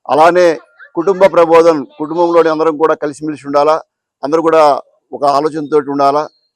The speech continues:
అలా కాకుండా కుటుంబం విచ్ఛిన్నం అయితే ఈ దేశం విచ్ఛిన్నం అవుతుంది. ఈ హిందూ జీవన విధానంలో కుటుంబమే బలమైందని చెప్పేసి, ఈ విధంగా కుటుంబ ప్రబోధం కార్యక్రమాన్ని చేపట్టడం జరిగింది. సామాజిక సమరసత, సమరసత భావన ఉండాలా, అన్ని కులాలు ఒకటేనే భావన ఉండాలా,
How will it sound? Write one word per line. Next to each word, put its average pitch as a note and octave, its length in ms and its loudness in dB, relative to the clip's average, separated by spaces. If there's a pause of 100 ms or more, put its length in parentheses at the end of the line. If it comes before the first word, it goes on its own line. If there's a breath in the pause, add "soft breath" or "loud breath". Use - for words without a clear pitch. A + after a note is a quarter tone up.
(140)
అలా D3+ 140 0
కాకుండా E3 460 -2
కుటుంబం E3 460 -6
విచ్ఛిన్నం D#3 400 -6
అయితే E3+ 320 -4
ఈ D3 60 -8
దేశం D#3 280 -6
విచ్ఛిన్నం D#3 320 -8
అవుతుంది. D3 460 -8 (300)
ఈ C#3 60 -10
హిందూ E3 340 -4
జీవన D#3+ 300 -2
విధానంలో D#3 480 -2
కుటుంబమే D#3 460 -6
బలమైందని C#3+ 500 -6
చెప్పేసి, C#3+ 380 -8 (400)
ఈ - 40 -6
విధంగా D3+ 200 -2
కుటుంబ E3+ 400 -6
ప్రబోధం D3+ 420 -2
కార్యక్రమాన్ని C#3 720 -6
చేపట్టడం C3+ 420 -10
జరిగింది. C#3+ 480 -8 (640)
సామాజిక E3+ 540 -2
సమరసత, D#3 720 -2 (420 soft breath)
సమరసత E3+ 360 -2
భావన D#3 300 2
ఉండాలా, D3 340 2
అన్ని C#3+ 200 -4
కులాలు D3 340 0
ఒకటేనే C#3+ 320 -4
భావన C#3 300 -2
ఉండాలా, C#3 420 -2